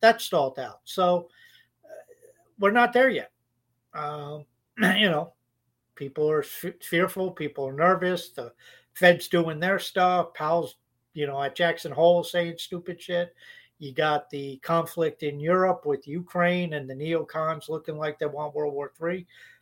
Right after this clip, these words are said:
Uh, I mean, there's just a lot of stuff out there. Germany's probably in a recession. China's going deflationary. Uh, there's a lot of reason to, to have your antennas up and say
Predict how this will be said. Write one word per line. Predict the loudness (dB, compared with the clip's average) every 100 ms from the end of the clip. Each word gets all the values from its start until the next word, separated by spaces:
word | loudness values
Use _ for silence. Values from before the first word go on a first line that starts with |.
| -4
Uh, | -2 2
I | 2
mean, | 2
there's | 2 0 0
just | -2 -2
a | 0
lot | 2 4 4
of | 2
stuff | 0 -4 -2
out | -4 -4 -4
there. | -4 -4 -6 -20 -20 _
Germany's | 4 6 6 4 0 -4
probably | 0 4 4 4 2 0
in | 0
a | -2
recession. | -2 -2 -2 -2 -4 -8 -6
China's | -2 0 0 -4
going | 0 -2 -2
deflationary. | -8 -8 -4 -4 -4 -6 -6 -6 -8 -18 -20 _ _ _
Uh, | 0 2 2 -2 4
there's | 6 6
a | 6
lot | 6 6
of |
reason | 4 0 -2 -6 -4
to, | -4 -4 -8
to | -10 -8 -8 -8 -8
have | 0 4 8 6 4
your | -4 -2 0
antennas | -2 -2 -2 0 -2 -2
up | -4 -4
and | -8 -10
say | -8 -6